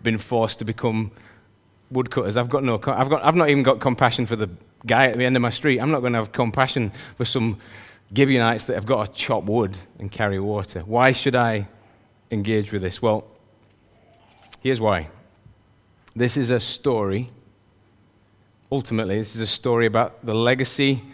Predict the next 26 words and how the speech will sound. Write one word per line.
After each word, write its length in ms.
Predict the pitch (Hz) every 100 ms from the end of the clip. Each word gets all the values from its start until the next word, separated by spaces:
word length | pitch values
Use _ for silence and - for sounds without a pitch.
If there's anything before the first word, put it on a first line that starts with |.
| - - - _ - - -
of 140 | 107
a 60 | 110
word 160 | 127 123
that 100 | 113
the 80 |
Bible 240 | 113 117 113
uses 180 | 107 -
called 300 | 117 107 -
sin, 400 | - 104 82 80 - _ _ _ _ _ _ _
missing 320 | 117 113 117 110
the 40 |
mark 320 | 107 98 -
of 100 | 95
God. 180 | 95 92
This 140 | 101 135
is, 120 | 123
this 200 | 131 160
is 120 | 135
about 380 | 131 123 120 131
the 100 | 113
legacy 680 | 120 127 131 - 123 117 - - _ -
and 160 | 104
the 40 | 104
mess 640 | 104 110 82 - - - -
of 160 | - 92
that. 220 | 92 95